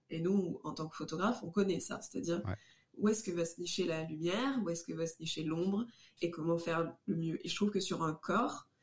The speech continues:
Speaker 1: c'est encore p-, plus intéressant. Bah,
Speaker 2: Mm.
Speaker 1: peut-être parce que je suis pas fan des natures mortes, tu vois,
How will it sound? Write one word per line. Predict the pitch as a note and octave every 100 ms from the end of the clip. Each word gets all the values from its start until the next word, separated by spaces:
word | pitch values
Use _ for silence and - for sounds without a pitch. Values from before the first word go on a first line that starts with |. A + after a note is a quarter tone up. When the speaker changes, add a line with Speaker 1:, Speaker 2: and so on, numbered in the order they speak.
| _ _ -
Speaker 1:
c'est | -
encore | E3+ E3+ E3+ - -
p-, | - _ _ _ _
plus | - A3+ G3
intéressant. | F3 E3+ E3 - - - -
Bah, | E3
Speaker 2:
Mm. | -
Speaker 1:
peut-être | E3+ F3+ F3
parce | E3+
que | E3+ E3
je | D#3+
suis | -
pas | F3 F3
fan | F3 E3+
des | E3
natures | D#3+ D#3+ -
mortes, | E3+ A#3+ - -
tu | -
vois, | A3 -